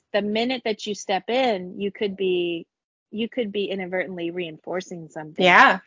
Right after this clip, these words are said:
Speaker 1: And so I would say that was a major change, uh, with the killer whales is, you know, when, when you're engaging in,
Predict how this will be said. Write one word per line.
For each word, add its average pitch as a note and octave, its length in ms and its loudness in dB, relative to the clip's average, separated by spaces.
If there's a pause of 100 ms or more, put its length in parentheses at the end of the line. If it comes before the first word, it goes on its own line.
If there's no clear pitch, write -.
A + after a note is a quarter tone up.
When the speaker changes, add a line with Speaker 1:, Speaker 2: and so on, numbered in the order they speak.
(540)
Speaker 1:
And F#3+ 200 -6
so F#3+ 340 4 (200)
I A3 80 6
would B3 160 4
say G#3+ 200 0
that G3+ 140 0
was A3 140 -4
a G3 60 -6
major F#3 600 -4
change, G3 680 -8 (120)
uh, F3+ 320 -8
with F#3 200 -6
the F#3 80 -6
killer F#3+ 340 -2
whales G3+ 460 0
is, F3+ 420 -6 (520)
you F#3+ 100 -6
know, F3+ 180 -4
when, F#3 260 -4
when G3+ 200 0
you're G#3 160 6
engaging F#3+ 640 0
in, F3+ 280 -6